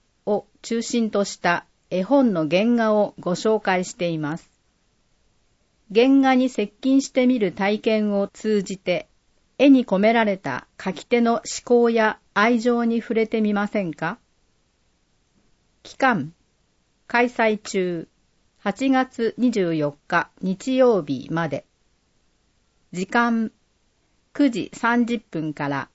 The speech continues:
十八時。観覧受付は十七時三十分まで。休館日、毎週水曜日。八月十三日水曜日は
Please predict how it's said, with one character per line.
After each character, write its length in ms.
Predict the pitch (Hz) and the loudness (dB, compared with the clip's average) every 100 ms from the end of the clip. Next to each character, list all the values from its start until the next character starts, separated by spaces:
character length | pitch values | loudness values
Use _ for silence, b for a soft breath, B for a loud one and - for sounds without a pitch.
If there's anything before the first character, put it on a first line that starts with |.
| _ _ - | _ _ -4
十 220 | 226 247 | 0 2
八 380 | 240 226 226 175 | 2 -2 -4 -8
時。 180 | 135 - _ _ _ _ _ _ _ _ | -10 -16 _ _ _ _ _ _ _ _
観 260 | - 214 220 | -2 0 2
覧 240 | 214 208 202 | 0 0 -4
受 180 | 196 196 | -4 -4
付 260 | - 156 | -6 -8
は 240 | 139 139 - _ | -6 -8 -14 _
十 240 | 165 202 | -4 -2
七 260 | 208 - 196 | -2 -6 -8
時 140 | 143 | -8
三 300 | 131 202 220 | -6 -2 -2
十 120 | 214 208 | -2 -6
分 360 | _ 151 139 | _ -4 -4
ま 120 | 139 | -4
で。 200 | 131 - _ _ _ _ _ _ _ _ _ _ _ _ _ | -8 -12 _ _ _ _ _ _ _ _ _ _ _ _ _
休 220 | - 277 285 | -2 0 0
館 360 | 277 254 165 | 0 0 -2
日、 200 | 139 - _ _ _ _ _ _ | -6 -10 _ _ _ _ _ _
毎 260 | 214 254 269 | 0 2 0
週 360 | - 254 240 | -2 -2 -2
水 320 | - 240 247 247 | -6 -6 0 2
曜 240 | 226 180 | 4 2
日。 240 | - 120 _ _ _ _ _ _ _ _ _ - | -2 -10 _ _ _ _ _ _ _ _ _ -10
八 280 | 180 233 | -6 -2
月 300 | 247 247 247 196 | -2 -2 -4 -2
十 220 | 220 226 | -2 -2
三 300 | 226 214 190 | -4 -4 -4
日 440 | 151 - 135 131 - | -4 -6 -10 -10 -14
水 360 | - 202 202 | -8 -4 -2
曜 240 | 208 190 160 | 0 0 -2
日 240 | 139 123 _ | -6 -12 _
は 220 | 151 160 | -8 -8